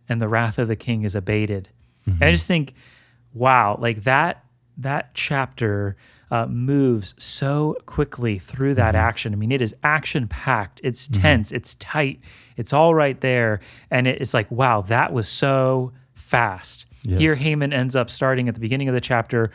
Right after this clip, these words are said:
Speaker 1: rush to the party, and at the end, he's dead.
Speaker 2: Mm-hmm.
Speaker 1: Like, wow, that happened so, so quickly. And there's so much irony here in this chapter,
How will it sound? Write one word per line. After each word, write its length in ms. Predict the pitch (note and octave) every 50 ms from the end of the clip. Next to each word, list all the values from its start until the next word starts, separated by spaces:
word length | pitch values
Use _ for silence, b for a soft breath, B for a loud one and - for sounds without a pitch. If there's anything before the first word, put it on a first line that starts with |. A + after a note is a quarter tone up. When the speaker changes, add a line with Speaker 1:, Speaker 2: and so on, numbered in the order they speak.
| B B B B -
Speaker 1:
rush 340 | A#2+ B2+ C#3 - - - -
to 100 | - D3+
the 80 | C#3
party, 560 | - - - C3+ B2+ B2+ A#2+ A#2+ B2 A#2+ A#2 B B B B B B
and 120 | C3 B2+
at 120 | B2 A#2 -
the 160 | B2+ A#2+ B2
end, 460 | B2+ B2+ B2 A#2+ A2 G#2 G#2+ G#2+ F#2+ b b b b b b
he's 280 | - C3 B2+ A2+ G2+ F#2+
dead. 420 | F2+ A2+ A#2+ C#3+ B2+ G2 F#2+ - _ _ _ _ _ _ _ _ G2+
Speaker 2:
Mm-hmm. 280 | F#2+ E2+ D#2+ F#2+ F#2 G#2 A2 -
Speaker 1:
Like, 180 | B2 A2 -
wow, 300 | - B2 C3 C3+ A#2+ G#2+
that 160 | G#2 A#2+ B2+ B2+
happened 300 | B2+ C3 - A#2+ A2 -
so, 640 | - - - D3 C#3+ C#3+ C#3 C#3 C3+ C3 C3 C3 b b b b b b
so 480 | b - - C#3 C3 A#2+ A#2 A2 G#2+ G2 -
quickly. 320 | - C3+ A#2 - A#2+ A2
And 100 | A2 A2+
there's 160 | A#2+ A#2 -
so 160 | - - F3 F3
much 220 | E3+ D3+ B2+ - -
irony 520 | - B2+ B2 B2+ C3 B2+ B2 A#2 A#2 A2 G#2
here 280 | G#2 A2 A#2 A#2 A#2
in 140 | A#2 A2+ A2
this 180 | A2 A2 - -
chapter, 600 | - - B2+ A2 G#2 - - A2+ G#2 G2+ G2+ F#2+